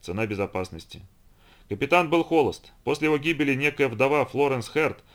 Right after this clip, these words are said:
опубликовала в чикагской газете письмо, которое она получила от Брайана. В нём говорилось: «Судно страшно потрёпано штормами. Жду не дождусь, когда его поставят на ремонт».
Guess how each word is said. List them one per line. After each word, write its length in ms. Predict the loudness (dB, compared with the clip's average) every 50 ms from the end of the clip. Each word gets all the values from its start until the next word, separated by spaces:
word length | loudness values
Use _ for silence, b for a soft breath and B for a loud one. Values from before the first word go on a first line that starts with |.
| b b b
опубликовала 680 | -6 -4 -2 -2 0 2 2 2 4 4 4 4 2
в 40 | 0
чикагской 420 | -2 -2 0 0 0 0 -2 -4 -2
газете 340 | 0 0 0 0 -2 -4
письмо, 520 | -6 -8 -10 -10 -8 -6 -6 -6 -6 -8 -14 _ _ b b b b b b b b
которое 320 | -4 0 4 4 4 4
она 140 | 4 2 -2
получила 400 | -2 -2 -2 -2 0 0 0 2
от 180 | 0 -2 -2 0
Брайана. 480 | 0 2 2 2 0 -2 -6 -12 -14 -12
В 120 | -8 -6
нём 160 | -6 -4 -2
говорилось: 520 | 0 2 2 2 0 -2 -2 -6 -10 -16 -20 _ _ _ _ _ _ _ _ _ _ _ _
«Судно 360 | _ -10 -6 -4 -4 -4 -4 -6
страшно 420 | -4 0 0 0 0 0 -2 -4
потрёпано 480 | -4 -4 -2 -2 -2 -2 -2 -4 -6 -4
штормами. 560 | -4 -4 -4 -4 -4 -4 -4 -6 -8 -12 -14 -20 _ _ -14
Жду 200 | -12 -8 -8 -6
не 120 | -6 -2 0
дождусь, 340 | 0 0 0 -2 -4 -4
когда 200 | -4 -4 -2 0
его 120 | 0 0 0
поставят 420 | -2 -4 -4 -2 -2 -2 -2 -4
на 40 | -6
ремонт». 420 | -8 -8 -8 -8 -10 -12 -16 -20